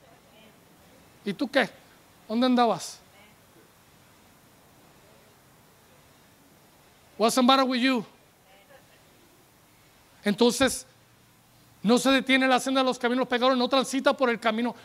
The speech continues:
no transita por el camino de los pecadores. El hombre impío, eso es lo que hace. Su concentración es hacer dinero, dinero, dinero, dinero, dinero, y la familia, bien, gracias. Ahora, eso sí, que no le caigan en, en droga, o entonces, porque entonces sí hay que llamar a los hermanos en la iglesia.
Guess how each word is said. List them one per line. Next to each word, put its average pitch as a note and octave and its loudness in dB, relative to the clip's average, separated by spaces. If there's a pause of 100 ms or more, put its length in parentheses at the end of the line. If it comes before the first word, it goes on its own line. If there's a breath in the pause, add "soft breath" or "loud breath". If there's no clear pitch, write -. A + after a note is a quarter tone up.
no A#3+ 0
transita C4 0
por B3+ 0
el B3 -2
camino B3+ -2
de B3+ -2
los A#3+ -6
pecadores. A3+ -2 (180 loud breath)
El C4 6
hombre D4+ 4
impío, D#4 2
eso C#4+ -2
es D#4 0
lo D#4 2
que D4 -2
hace. D4+ -4 (480 soft breath)
Su C#4 -2
concentración C4+ 0
es D4+ 2 (160 loud breath)
hacer C4 2
dinero, D4 2
dinero, C#4+ 2
dinero, C#4+ 0
dinero, D4 2
dinero, C#4+ 2 (200 loud breath)
y A#3 -2
la B3 0
familia, C4 2
bien, D4 0
gracias. C#4 -4 (1300)
Ahora, G3 2
eso G3 0
sí, B3+ -4
que G3+ 0
no F#3+ 0
le A3 0
caigan A3+ 0
en, F3+ -4
en E3 -2
droga, A#3+ 2
o F#3+ -4
entonces, G#3 -10
porque F#3 -6
entonces G3 -6
sí A#3+ 2
hay A#3 0
que A#3 -6
llamar G3+ 0
a - -2
los A3 -6
hermanos F#3+ -6
en E3 -8
la D3+ -10
iglesia. D3 -8